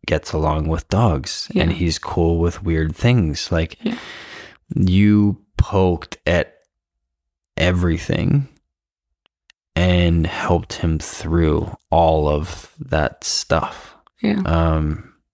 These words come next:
Speaker 1: to such a degree, like, he's second to Juno.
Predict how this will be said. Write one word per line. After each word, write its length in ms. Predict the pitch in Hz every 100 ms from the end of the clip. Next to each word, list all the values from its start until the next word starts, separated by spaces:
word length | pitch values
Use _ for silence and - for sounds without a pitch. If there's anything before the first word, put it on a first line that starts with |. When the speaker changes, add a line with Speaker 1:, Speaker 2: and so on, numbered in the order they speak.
| _ _ _ _ _ _ -
Speaker 1:
to 300 | - 107 95
such 380 | - 98 -
a 40 | 90
degree, 580 | 87 82 95 95 98 87
like, 340 | 80 80 - _ _ _
he's 260 | 92 82 - - - - - - - - - _ _ _ - - 82 - 50
second 760 | - - 117 101 - 104 101 -
to 120 | 92
Juno. 800 | 85 85 104 107 76 80 110